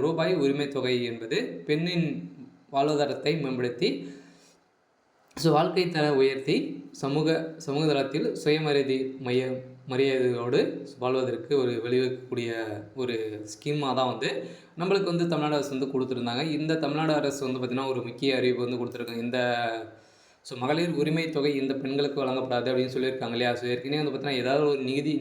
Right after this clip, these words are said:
நிதி வந்து நீங்க வந்து பெற்றிருக்கீங்க, so வந்து பார்த்தீங்கன்னா, நீங்க வந்து வேலையில் வந்து கவர்மெண்ட் வேலையில வந்து இருக்கீங்க, அந்த பெண்களுக்கும் இந்த மகளிர் உரிமை தொகை வந்து வழங்கப்படாது. அதுல வந்து உங்களுக்கு எந்த ஒரு ஈடுபாடும் இல்ல அப்படின்ற மாதிரி வந்து சொல்லியிருக்காங்க. ஏற்கனவே கவர்மெண்ட்டுடைய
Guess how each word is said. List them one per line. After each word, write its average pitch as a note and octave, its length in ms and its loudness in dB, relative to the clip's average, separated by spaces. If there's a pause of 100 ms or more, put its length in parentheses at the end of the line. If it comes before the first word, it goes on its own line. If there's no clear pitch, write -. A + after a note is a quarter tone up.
நிதி C3+ 200 0
வந்து C#3 220 2
நீங்க C3 140 -2
வந்து C3+ 180 0
பெற்றிருக்கீங்க, B2+ 560 0 (220)
so - 120 -10
வந்து A#2+ 180 -4
பார்த்தீங்கன்னா, C3 280 -2
நீங்க B2 140 -2
வந்து C3+ 200 0
வேலையில் B2+ 380 0
வந்து C3 180 -2
கவர்மெண்ட் B2 360 -2
வேலையில A#2+ 260 -2
வந்து B2+ 160 0
இருக்கீங்க, B2 400 -2
அந்த A#2 280 -4
பெண்களுக்கும் C3+ 600 0 (440)
இந்த E3+ 180 4
மகளிர் D3+ 420 2
உரிமை C#3 280 2 (120)
தொகை B2 640 -2
வந்து C3 180 2
வழங்கப்படாது. B2 640 0 (100)
அதுல D3+ 260 -2
வந்து E3+ 180 0
உங்களுக்கு D3 320 2 (420)
எந்த C3+ 200 0
ஒரு D3 140 4
ஈடுபாடும் B2+ 520 2
இல்ல A2+ 160 -2 (140)
அப்படின்ற A2+ 280 -6
மாதிரி A#2 220 -2
வந்து C3 180 0 (140)
சொல்லியிருக்காங்க. A#2 440 -2 (120)
ஏற்கனவே D3 360 0
கவர்மெண்ட்டுடைய D#3 920 2